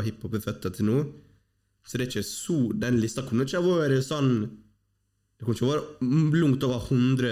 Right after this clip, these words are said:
to hundre album som det her. Det er litt sånn eksklusiv lista å være på også.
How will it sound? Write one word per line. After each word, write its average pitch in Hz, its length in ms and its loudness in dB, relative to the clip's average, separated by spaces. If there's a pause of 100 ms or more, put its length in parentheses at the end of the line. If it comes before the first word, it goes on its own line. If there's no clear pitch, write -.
(120)
to 135 160 2
hundre 113 320 2
album 95 280 0
som 95 120 -4
det 92 80 0
her. 92 140 -4 (460)
Det 127 100 -2
er - 20 0
litt 147 120 0
sånn 165 120 0
eksklusiv 123 520 -2
lista - 280 -2
å 110 80 0
være 90 220 -4
på 90 100 -2
også. - 300 -6